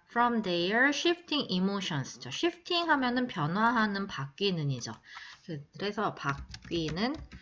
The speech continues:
그들의 바뀌는 감정으로부터 어떻게 하는 것이 최선입니다.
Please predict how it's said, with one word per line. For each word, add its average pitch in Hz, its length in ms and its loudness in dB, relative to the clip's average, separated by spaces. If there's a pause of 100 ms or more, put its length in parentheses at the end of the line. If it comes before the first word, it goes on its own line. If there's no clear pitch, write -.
(180)
그들의 240 360 4
바뀌는 254 500 -2
감정으로부터 185 1500 2
어떻게 170 480 -4
하는 180 300 0
것이 147 280 -2
최선입니다. 170 880 0